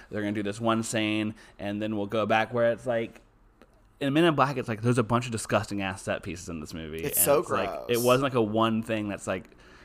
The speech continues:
Speaker 2: Like,
Speaker 1: that
Speaker 2: n-
Speaker 1: it reminds you that the movie is real.
Speaker 2: Name a nastier looking villain than Edgar.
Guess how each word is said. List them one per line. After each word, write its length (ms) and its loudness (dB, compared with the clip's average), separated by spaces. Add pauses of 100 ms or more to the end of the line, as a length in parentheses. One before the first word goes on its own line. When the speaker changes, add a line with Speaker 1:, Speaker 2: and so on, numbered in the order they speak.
(140)
Speaker 2:
Like, 240 -2
Speaker 1:
that 220 2
Speaker 2:
n- 160 -4
Speaker 1:
it 180 -6
reminds 340 2
you 60 0
that 120 -2
the 60 -2
movie 200 -2
is 120 -4
real. 280 2
Speaker 2:
Name 540 -2 (160)
a 100 0
nastier 880 -4
looking 480 -6
villain 560 -8
than 260 -6
Edgar. 500 -14